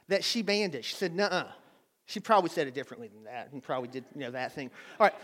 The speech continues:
All right, but we had this saying, we had this saying in Richlands, okay, we never, we never lose at football. We either win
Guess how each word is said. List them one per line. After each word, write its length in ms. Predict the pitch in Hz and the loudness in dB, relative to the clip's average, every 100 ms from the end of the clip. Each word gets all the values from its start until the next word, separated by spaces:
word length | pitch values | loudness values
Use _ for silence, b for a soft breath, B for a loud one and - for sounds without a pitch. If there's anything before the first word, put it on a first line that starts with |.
| B B - - - | B B -18 -2 10
All 80 | |
right, 80 | 254 | 10
but 120 | 247 | 10
we 80 | 302 | 8
had 180 | 320 320 | 10 10
this 140 | 311 | 6
saying, 400 | - 294 277 277 226 | 6 8 8 6 4
we 120 | 269 | 8
had 100 | 285 | 8
this 100 | 262 | 6
saying 220 | 269 262 | 6 6
in 80 | 254 | 6
Richlands, 480 | 240 247 247 220 202 | 6 6 4 4 4
okay, 260 | 208 226 | 6 6
we 160 | 214 233 | 6 4
never, 480 | 226 247 254 262 240 | 6 8 8 6 6
we 160 | 208 233 | 2 4
never 320 | 240 254 254 | 6 6 6
lose 400 | 220 240 262 214 | 6 4 4 2
at 100 | 202 | 0
football. 580 | - 240 170 190 180 180 | 4 4 8 10 12 10
We 140 | 202 | 6
either 300 | 202 214 208 | 4 4 4
win 580 | 196 208 233 233 233 | 4 2 4 4 2